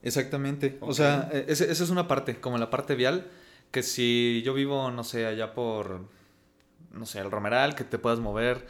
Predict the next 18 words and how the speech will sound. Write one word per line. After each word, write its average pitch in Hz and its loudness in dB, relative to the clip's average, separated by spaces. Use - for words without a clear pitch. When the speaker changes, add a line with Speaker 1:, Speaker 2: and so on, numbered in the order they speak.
Speaker 1:
fácilmente 120 -2
hacia 98 -10
otro 113 -4
lado, 95 -4
a - -6
otro - -10
punto 104 -8
de 101 -6
la 95 -10
ciudad, 92 -12
¿no? 160 -14
Speaker 2:
Ok, 117 -12
Speaker 1:
Ese 123 -4
Speaker 2:
ok. 127 -4
Speaker 1:
ta-, 127 -2
o - -4
sea, 120 -6
también, 120 -6